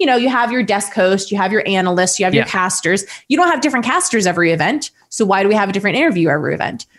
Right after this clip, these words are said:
Speaker 2: Yeah.
Speaker 1: Um, so then they brought me on so they would have the same interviewer at every single event.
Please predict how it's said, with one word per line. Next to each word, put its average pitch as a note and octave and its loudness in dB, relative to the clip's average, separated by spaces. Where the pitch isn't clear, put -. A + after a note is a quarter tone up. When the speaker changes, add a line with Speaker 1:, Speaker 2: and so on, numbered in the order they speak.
Speaker 2:
Yeah. F#3 2
Speaker 1:
Um, F3+ -2
so - -2
then A#3 4
they A3 2
brought G3 0
me D4+ 2
on G3+ 2
so G#3 -6
they F3+ 4
would B3+ 4
have F3+ -2
the E3+ -6
same E3 0
interviewer D#3+ 0
at E3+ 0
every D#3+ 0
single D3 -2
event. - -8